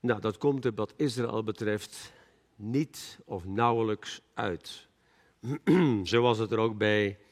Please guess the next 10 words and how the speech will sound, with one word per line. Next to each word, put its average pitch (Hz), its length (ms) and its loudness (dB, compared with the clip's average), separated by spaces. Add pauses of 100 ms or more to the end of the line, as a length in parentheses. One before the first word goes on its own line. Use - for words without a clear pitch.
(580)
Jona 117 680 2 (880)
niet 131 680 -4
of 90 180 -12
nauwelijks 113 720 -2
uit 139 400 2
is, 113 380 -4 (160)
uitkomt 147 680 2
in 113 240 -2
zijn 98 280 -4
boekje 117 420 -6